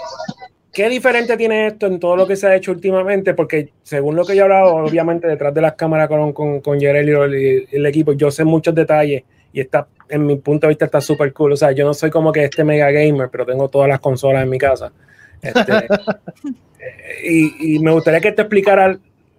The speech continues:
Speaker 1: el diferenciador súper cool de esto, más allá de que el, que el, el approach que, que tiene Puerto Rico Gaming League es mover esto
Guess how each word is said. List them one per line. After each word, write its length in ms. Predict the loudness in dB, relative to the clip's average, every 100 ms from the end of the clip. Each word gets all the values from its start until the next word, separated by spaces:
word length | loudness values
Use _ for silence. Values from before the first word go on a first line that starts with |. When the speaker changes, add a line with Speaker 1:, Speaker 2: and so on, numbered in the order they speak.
| _ -20 -20 -12
Speaker 1:
el 140 | -6 -2
diferenciador 880 | -2 0 0 0 0 4 4 2 -4
súper 300 | -4 -2 0
cool 140 | 0
de 60 | 0
esto, 140 | 0 0
más 240 | 0 2
allá 200 | 4 4
de 140 | 4
que 240 | 0 -4 -6
el, 360 | -6 -4 -6 -10
que 180 | -2 0
el, 220 | 0 -2
el 160 | -4 -2
approach 600 | -2 -2 2 2 2 -6 -2
que, 320 | 2 2 0
que 140 | -2
tiene 340 | -2 0 0 0
Puerto 240 | -2 0
Rico 180 | 2 2
Gaming 340 | 4 2 2
League 200 | 2 2
es 60 | 2
mover 380 | 2 2 2 2
esto 380 | 0 0 0